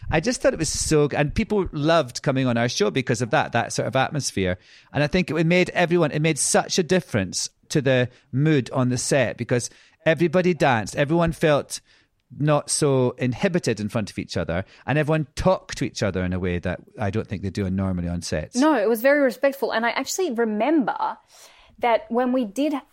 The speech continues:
Speaker 2: whenever we did have anyone problematic, they got let go. <laughs> Like, like, it didn't, we had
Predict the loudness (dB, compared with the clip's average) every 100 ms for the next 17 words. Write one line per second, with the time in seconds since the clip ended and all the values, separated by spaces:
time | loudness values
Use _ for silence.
0 | -2 2 4 4 2 2 2 0 2 2
1 | 0 0 2 2 2 0 -2 0 -2 0
2 | -2 -4 -14 -20 _ _ _ _ -2 2
3 | 2 2 2 2 0 -2 -10 -4 0 4
4 | 4 6 6 6 6 2 -2 -8 -6 -6
5 | -4 0 2 2 2 2 2 2 0 2
6 | 4